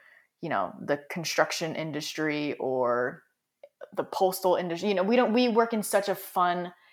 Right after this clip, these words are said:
exciting, beautiful industry. And I think that we should all reap the benefits off of that. We live, we work in a joyous, and we live in a joyous space. And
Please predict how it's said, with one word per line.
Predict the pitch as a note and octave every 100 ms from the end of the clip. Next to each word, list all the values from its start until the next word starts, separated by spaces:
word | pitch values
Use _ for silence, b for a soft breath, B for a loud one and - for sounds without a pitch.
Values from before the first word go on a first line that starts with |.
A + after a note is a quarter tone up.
| b
exciting, | F#3 - F#3+ F3 F3 F3 D#3+
beautiful | E3+ F3+ F3+ F3 -
industry. | E3 F3 - G#3 G3+ G3+ G3+ B B B
And | E3+ D#3+
I | D#3
think | - F3 E3
that | C#3
we | E3
should | D#3+ E3 D3+ -
all | D3+ D3+ D3 D3 - _ _ _ _ _ _ _ _ _ _ _ _ _ -
reap | F#3 G3+
the | A#3
benefits | G#3 E3+ A#3 - -
off | -
of | -
that. | - C2 - - - _ _ _
We | F3+ F#3 G3
live, | G3+ G3+
we | F#3 G3+
work | F#3 F#3
in | G#3
a |
joyous, | F3+ - D#3 E3 E3+ -
and | E3
we | D#3+
live | D#3+ E3
in | F3
a |
joyous | D#3 - D3+ C#3+ D3
space. | - A#2 B2 E3 - -
And | B2+ G2+ F2+